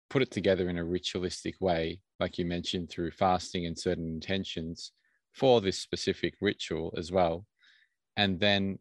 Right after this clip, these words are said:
it seems like there's a clear link between, um, almost like you, we mentioned earlier, we, how we began all this around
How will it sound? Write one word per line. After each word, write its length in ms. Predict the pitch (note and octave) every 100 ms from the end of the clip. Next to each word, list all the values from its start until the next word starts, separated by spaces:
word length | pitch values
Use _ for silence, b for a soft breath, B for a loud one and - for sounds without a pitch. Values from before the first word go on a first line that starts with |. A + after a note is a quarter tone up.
| _ -
it 140 | A2
seems 340 | - C3 C3 B2
like 160 | A2
there's 200 | - F#2+
a 60 | F#2
clear 340 | - - G#2+
link 260 | G2 F#2 F#2 -
between, 680 | - - G2 F#2 F2+ F2+ F2 _ _ _ _ _ _ _ _ _
um, 380 | F2 E2+ E2+ - - _ _ _ _
almost 320 | A2+ A#2+ A2+
like 180 | A2+ G2+
you, 160 | G#2 F#2+ -
we 100 | G#2
mentioned 420 | G2 G2 - F#2 F2
earlier, 320 | G#2 G#2 F#2+
we, 120 | F2+
how 140 | F2+ F#2
we 60 |
began 360 | F2+ F2+ F#2+ G2
all 140 | F#2
this 380 | F2 F#2 - - _ _ _
around 500 | G2+ F2+ F#2 F2+ F2+